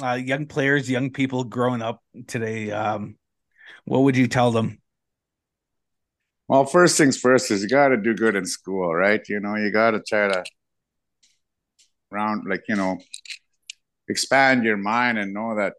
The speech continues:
Speaker 2: you know, you have to follow what your parents do. Get a good, finish school, get a good job, but more or less ins-,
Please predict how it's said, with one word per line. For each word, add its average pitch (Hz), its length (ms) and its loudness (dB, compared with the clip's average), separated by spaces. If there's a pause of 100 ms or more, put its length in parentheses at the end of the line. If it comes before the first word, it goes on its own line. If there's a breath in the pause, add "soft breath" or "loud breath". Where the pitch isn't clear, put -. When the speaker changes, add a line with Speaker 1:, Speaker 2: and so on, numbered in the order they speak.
Speaker 2:
you 104 120 -6
know, 98 140 -4
you 98 160 0
have 113 320 2
to 90 180 0 (500)
follow 107 360 2
what 101 240 -4
your 82 160 -10
parents 101 360 -4
do. 107 460 -4
Get 113 180 2
a 113 60 6
good, 104 300 0 (440 soft breath)
finish 131 320 4
school, 127 260 2
get 117 200 4
a 120 60 4
good 107 240 -2
job, 113 400 2
but 95 240 -12
more 110 200 -10
or 113 40 -6
less 113 280 -6 (800)
ins-, 104 240 -8